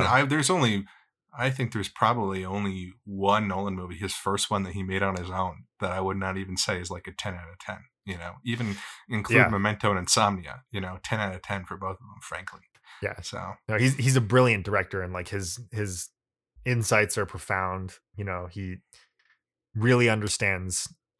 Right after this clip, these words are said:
Speaker 1: human
Speaker 2: Yeah, there are
Speaker 1: emotion
Speaker 2: people
Speaker 1: and
Speaker 2: that like to be contrarian about Nolan. That is definitely a theme I've picked up, where there are people that poo-poo people that like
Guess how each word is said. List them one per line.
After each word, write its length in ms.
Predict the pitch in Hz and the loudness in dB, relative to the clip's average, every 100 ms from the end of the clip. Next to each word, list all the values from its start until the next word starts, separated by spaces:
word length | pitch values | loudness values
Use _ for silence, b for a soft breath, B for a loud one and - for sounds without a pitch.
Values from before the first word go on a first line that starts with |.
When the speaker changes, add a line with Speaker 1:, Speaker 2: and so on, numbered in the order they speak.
| - | -8
Speaker 1:
human 260 | 95 104 95 | -4 -4 0
Speaker 2:
Yeah, 80 | 135 | 4
there 100 | 165 | 6
are 80 | 214 | 4
Speaker 1:
emotion 100 | 92 | 6
Speaker 2:
people 280 | 131 135 104 | 4 4 4
Speaker 1:
and 80 | 101 | 4
Speaker 2:
that 160 | 95 | 2
like 200 | 95 95 - | 0 -4 -4
to 60 | |
be 120 | 92 | -6
contrarian 540 | 92 98 - 92 87 87 | -6 -6 -4 -4 -4 -8
about 240 | 87 85 | -10 -12
Nolan. 340 | 92 90 90 95 | -10 -10 -10 -8
That 140 | 107 | -2
is 140 | 113 - | 0 2
definitely 380 | 113 107 95 | 0 0 -4
a 40 | 95 | -2
theme 340 | - 98 95 | 0 0 0
I've 200 | 87 - | -4 -8
picked 220 | 95 85 | -10 -8
up, 180 | 90 82 | -8 -8
where 300 | - 87 87 B B B - | -8 -8 -10 B B B -2
there 80 | 95 | 0
are 80 | 90 | 0
people 260 | 98 95 | -2 -2
that 200 | 87 87 | -2 -4
poo-poo 480 | - 95 - - 87 | -4 -6 -6 -6 -6
people 340 | - 87 - 87 | -6 -10 -10 -14
that 200 | 87 87 | -14 -16
like 160 | 87 | -14